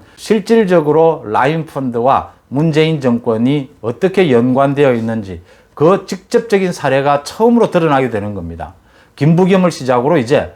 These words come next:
검찰이 지금 수사 중인데 수사가 제대로 되지 않고 있습니다. 문재인 정권의 권력형 비리의 핵심이라고 할 수 있는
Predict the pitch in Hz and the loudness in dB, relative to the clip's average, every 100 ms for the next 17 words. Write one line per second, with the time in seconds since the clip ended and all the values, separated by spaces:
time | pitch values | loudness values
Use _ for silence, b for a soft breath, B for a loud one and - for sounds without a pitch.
0 | b b - 165 208 233 214 208 196 160 | b b -4 -2 2 2 2 2 0 -2
1 | 160 208 214 214 214 165 151 156 190 139 | -4 -2 0 0 -2 -2 -4 -4 -2 0
2 | 139 151 156 180 147 202 - 143 - 98 | 2 2 2 0 2 0 -2 -6 -6 -12
3 | 90 85 - _ b b b - 156 185 | -12 -14 -18 _ b b b -2 2 4
4 | 185 175 156 139 120 - 196 175 165 147 | 4 2 0 0 0 2 2 2 0 -4
5 | 123 135 165 160 185 - 226 196 147 139 | -4 0 2 0 -6 -4 0 2 2 0
6 | 117 131 135 156 | -2 -6 -6 -6